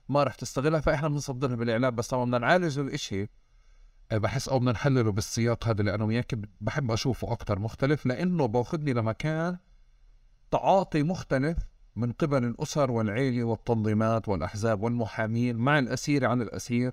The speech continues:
لأنه كمان عم تتعرض لإشي مختلف داخل الاحتلال. لا، بدي أرجع ل-، للمشهد. آه، آه، ب-، بقضية إنه هي أسيرة، أسيرة يعني،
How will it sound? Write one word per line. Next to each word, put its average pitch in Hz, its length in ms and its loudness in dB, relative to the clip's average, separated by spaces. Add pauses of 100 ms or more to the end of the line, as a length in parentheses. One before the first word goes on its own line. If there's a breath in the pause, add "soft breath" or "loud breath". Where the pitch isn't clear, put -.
لأنه 110 280 -2
كمان 135 360 -2 (260)
عم 107 120 0
تتعرض 113 480 2
لإشي 113 240 -2
مختلف 113 500 -2 (280)
داخل 90 240 2
الاحتلال. 82 400 -4 (460)
لا، 98 260 0 (120)
بدي 104 200 2
أرجع 139 280 4
ل-، 101 400 4
للمشهد. 87 540 -2 (920)
آه، 98 240 -4
آه، 95 240 -8 (500)
ب-، 110 220 0
بقضية 160 520 0
إنه 156 200 2
هي 160 200 2
أسيرة، 107 540 0
أسيرة 113 360 0
يعني، 90 600 0